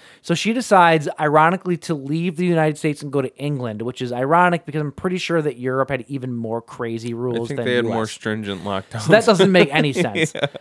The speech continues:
Speaker 1: Maybe that was tongue in cheek. I
Speaker 2: Yeah,
Speaker 1: don't know.
Speaker 2: I don't know. <laughs>
Speaker 1: So she goes over there and she doesn't tell her old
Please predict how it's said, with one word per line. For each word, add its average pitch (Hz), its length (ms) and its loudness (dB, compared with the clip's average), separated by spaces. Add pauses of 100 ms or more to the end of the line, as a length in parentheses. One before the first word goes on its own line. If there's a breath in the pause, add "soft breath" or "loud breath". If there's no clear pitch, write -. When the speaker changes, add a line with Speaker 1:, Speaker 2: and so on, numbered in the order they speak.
(180)
Speaker 1:
Maybe 185 220 6
that 180 100 6
was 156 120 4
tongue 143 200 -2
in 123 80 -6
cheek. 104 340 -8
I - 40 -2
Speaker 2:
Yeah, 147 60 4
Speaker 1:
don't 104 120 4
know. 107 80 2
Speaker 2:
I 107 140 -2 (100)
don't - 120 -6
know. 175 80 6
<laughs> 151 60 -8
Speaker 1:
So - 120 -6
she 160 160 -2
goes 233 260 6
over 233 160 8
there 156 400 4 (100)
and 151 280 -2
she 143 380 -4 (240)
doesn't 180 460 0
tell 160 360 4
her 147 300 -4 (200)
old 170 580 2